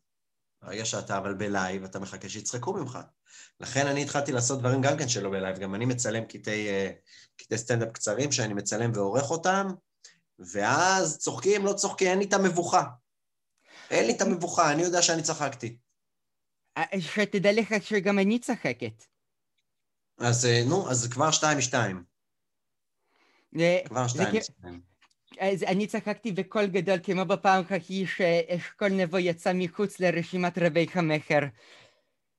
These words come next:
Speaker 2: סיפור ארוך.
Speaker 1: אשכול נבו יצא, יצא אי פעם מרשימת רבי המכר, באמת?
Speaker 2: אה, כן,
Speaker 1: ארבע
Speaker 2: אני
Speaker 1: בתים וגעגוע, זה לא הספר הנמכר ביותר כבר עשרים שנה?
Speaker 2: לא, איזה, זה,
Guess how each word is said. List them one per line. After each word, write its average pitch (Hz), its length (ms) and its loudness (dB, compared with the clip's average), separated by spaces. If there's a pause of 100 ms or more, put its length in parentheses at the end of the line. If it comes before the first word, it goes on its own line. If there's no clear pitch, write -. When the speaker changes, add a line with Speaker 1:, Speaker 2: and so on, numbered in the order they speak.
(240)
Speaker 2:
סיפור 202 320 -2 (100)
ארוך. 165 160 6
Speaker 1:
אשכול 156 320 6
נבו 170 200 4 (120)
יצא, 160 380 6 (520)
יצא 131 320 4
אי 156 140 6
פעם 160 200 6
מרשימת 123 800 2
רבי 127 160 4
המכר, 143 480 2
באמת? 127 460 0 (720)
Speaker 2:
אה, 165 140 2 (120)
כן, 208 140 6
Speaker 1:
ארבע 160 260 8
Speaker 2:
אני 196 80 8
Speaker 1:
בתים 165 260 2
וגעגוע, 139 520 6
זה 139 140 2
לא 139 100 8
הספר 147 300 2
הנמכר 127 340 2
ביותר 127 380 0
כבר 117 240 -6 (160)
עשרים 117 280 -6
שנה? 113 320 -4 (680)
Speaker 2:
לא, 202 600 0
איזה, 190 520 2
זה, 160 220 2